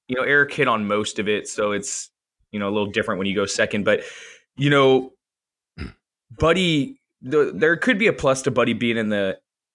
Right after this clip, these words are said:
coming off the bench, and that could be, you know, he could really be getting um, the, the number one touches. And what I mean, like, he could be getting plays ran for him.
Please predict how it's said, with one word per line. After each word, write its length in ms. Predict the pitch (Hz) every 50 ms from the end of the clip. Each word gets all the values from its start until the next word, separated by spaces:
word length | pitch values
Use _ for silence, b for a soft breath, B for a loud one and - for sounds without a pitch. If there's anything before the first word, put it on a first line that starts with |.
| _ _
coming 240 | - - 131 123 117
off 180 | 113 113 117 -
the 100 | - 98
bench, 420 | 92 113 107 107 107 107 107 -
and 100 | 110 113
that 140 | 113 117 -
could 100 | - 131
be, 120 | 120 135
you 200 | 127 120 - 131
know, 60 | 127 127
he 200 | 113 156 180 170
could 300 | - 202 165 131 107 104
really 280 | 120 123 127 131 127
be 160 | 113 120 120
getting 500 | 107 104 117 110 113 110 107 104 101 101 - _ _ _ -
um, 720 | - 110 104 101 98 95 92 92 90 85 85 98 - - _ _ _ _ _ _ _ _ _ _ _ _ _ _ _ _ _ _ _ _ _ _ _ -
the, 680 | 113 110 113 117 113 113 110 110 107 107 107 104 - - -
the 100 | 120 117
number 300 | 120 131 143 135 135 127
one 260 | 123 127 127 120 117
touches. 420 | - - - 120 107 - 117 107 107
And 60 | 117
what 100 | 127 127
I 40 | 123
mean, 160 | 127 127 123
like, 140 | 117 110 -
he 140 | 180 185
could 160 | - 202 180 151
be 100 | 156 143
getting 200 | 147 151 110 107
plays 360 | - - 123 123 127 113 110
ran 220 | 113 113 113 117
for 200 | 117 - 123 120
him. 40 | 120